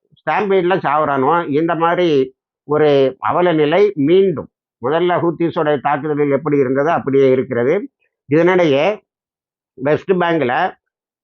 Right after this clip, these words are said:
அஹ், நாப்லஸ் என்ற இடத்தில் வைத்து அல் குட்ஸ் பிரிகேட்ஸ் இஸ்ரேலிய இராணுவத்தையும் அக-, அந்த அங்கே இருக்கக்கூடிய அல் ஐன்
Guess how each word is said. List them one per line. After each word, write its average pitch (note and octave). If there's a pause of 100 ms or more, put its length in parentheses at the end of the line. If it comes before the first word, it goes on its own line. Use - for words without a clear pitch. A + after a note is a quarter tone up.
(140)
அஹ், C3+
நாப்லஸ் F3
என்ற D#3+
இடத்தில் D3+ (480)
வைத்து D3+
அல் E3
குட்ஸ் F3
பிரிகேட்ஸ் D#3+
இஸ்ரேலிய D#3+
இராணுவத்தையும் D3+
அக-, C#3+
அந்த C3+
அங்கே D3
இருக்கக்கூடிய D#3+
அல் D3+
ஐன் D3